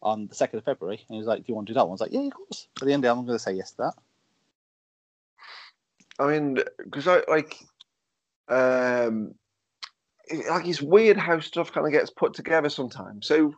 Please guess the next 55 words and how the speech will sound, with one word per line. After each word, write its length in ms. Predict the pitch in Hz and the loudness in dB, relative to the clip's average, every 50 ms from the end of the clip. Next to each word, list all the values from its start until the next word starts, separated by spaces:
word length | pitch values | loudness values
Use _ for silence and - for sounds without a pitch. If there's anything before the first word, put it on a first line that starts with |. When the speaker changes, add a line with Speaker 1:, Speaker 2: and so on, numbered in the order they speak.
| _ _ _ _ _ _ _ | _ _ _ _ _ _ _
Speaker 2:
your 140 | 143 151 151 | 4 4 6
name 260 | 170 190 202 208 196 | 6 6 6 6 6
had 120 | 190 170 - | 2 -2 -4
come 180 | - 185 170 160 | -4 0 0 0
up 120 | 160 160 | 0 2
a 40 | 151 | 2
lot 160 | 147 151 135 | 2 2 2
of 60 | 139 139 | 0 -4
the 40 | |
time. 260 | - 127 113 117 113 120 | -4 -2 -2 -2 0 -2
I 60 | 127 | -2
mean, 140 | 135 143 139 123 | -2 -2 -2 2
Ryan 320 | 139 151 156 151 147 139 | 2 4 4 4 2 0
Myatt 440 | 139 139 135 135 135 131 127 131 - - _ | -2 -2 -2 0 -2 -2 -2 -4 -8 -16 _
sings 440 | - - - 139 135 131 120 113 - | -20 -6 -4 -2 -2 -2 -4 -2 0
your 120 | 127 123 107 | 0 0 0
praises, 600 | - - 120 120 123 120 110 117 117 117 113 110 _ _ - | 0 0 2 0 0 -2 -4 -6 -8 -8 -8 -10 _ _ -4
Matt 220 | 117 117 92 - - | -2 -2 -2 -2 -2
Burns 500 | 120 120 120 120 120 120 123 117 - - | 0 0 0 0 -2 -4 -6 -8 -12 -10
sings 160 | - 117 117 107 | -8 -6 -4 -2
Speaker 1:
Oh, 40 | 101 | -2
Speaker 2:
your 80 | 117 110 | -2 -4
Speaker 1:
love 60 | - - | -2 -2
him. 60 | 113 | 0
Speaker 2:
praises, 460 | 110 113 117 110 113 113 113 - - _ _ _ _ _ _ _ _ _ _ - | 0 2 0 0 -2 -4 -4 -6 -12 _ _ _ _ _ _ _ _ _ _ -6
um, 600 | 107 104 104 104 104 107 107 104 104 104 98 98 _ _ _ _ - | -4 -2 0 0 0 0 -2 -2 -2 -4 -6 -8 _ _ _ _ -2
Keith 400 | - 143 135 131 135 135 - - - - | 4 6 6 6 4 2 -4 -12 -16 -14
sings 300 | - - 131 127 120 110 | -4 -2 0 0 2 4
your 120 | 127 123 120 | 4 2 4
praises. 600 | - 123 120 120 120 120 107 110 113 117 104 123 | 4 2 4 4 4 2 0 -2 -2 -2 -2 -4
I 60 | 120 | -2
say, 140 | 127 - 170 | 2 4 6
like, 200 | 165 147 131 98 69 57 - _ _ _ _ - 64 117 | 6 6 6 4 2 -4 -10 _ _ _ _ -8 -6 -6
Speaker 1:
Yeah. 140 | - 104 - 131 | -6 -6 -6 0
Speaker 2:
you've 200 | 147 147 147 131 | 2 4 4 6
got 220 | 143 160 117 123 | 6 6 6 6
a 20 | 127 | 6
lot 380 | 131 131 135 147 165 165 156 147 | 4 4 4 6 6 6 4 2
of 80 | 143 | 0
people 260 | - 156 147 120 120 107 | -2 -4 -2 -2 -4 -4
fine 320 | - 127 120 120 120 117 | 0 0 2 2 0 -2
in 80 | 113 110 | -4 -4
your 140 | 113 110 107 | -4 -4 -4
corner. 340 | - - 113 110 107 101 92 | -4 -4 -4 -2 -2 -2 -2
I'm 80 | 107 | -2
not 140 | 139 160 151 | -2 -2 -2
trying 140 | - 160 156 | -2 -4 -2
to 40 | 139 | 2
blow 220 | 131 143 135 135 | 4 4 4 4
too 220 | 131 - - 135 | 2 -2 -4 -4
much 180 | 127 131 113 101 | -4 -4 -6 -6
smoke 280 | - - 127 123 120 123 | -6 -4 -4 -4 -2 -4
up 60 | 107 | -6
your 180 | 69 87 117 135 | -4 0 2 2
arse, 440 | 131 - - 87 123 135 - - | 2 2 2 0 -2 -4 -6 -14